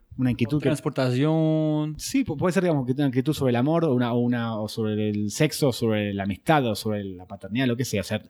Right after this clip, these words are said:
Speaker 1: transmite algo que está pasando, que le está pasando a una persona, pero que a su vez, si mucha gente la,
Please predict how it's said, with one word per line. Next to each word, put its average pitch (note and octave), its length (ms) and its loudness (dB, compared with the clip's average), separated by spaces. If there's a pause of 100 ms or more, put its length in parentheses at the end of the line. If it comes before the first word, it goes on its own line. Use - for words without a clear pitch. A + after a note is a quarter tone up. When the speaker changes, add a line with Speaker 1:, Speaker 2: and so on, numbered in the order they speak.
(220)
Speaker 1:
transmite C#3 500 4
algo G2+ 340 2
que - 80 -16
está G#2+ 120 -4
pasando, G2+ 480 -2 (460)
que - 80 -8
le - 20 -6
está C3+ 160 0
pasando D3+ 320 2
a C#3+ 40 4
una C3 120 2
persona, A#2 480 0 (920)
pero - 180 2
que B2+ 80 -4
a A#2 40 -4
su C#3 100 -2
vez, D3 160 0
si A#2+ 100 -2
mucha C3+ 260 0
gente C3 260 0
la, G#2+ 120 -4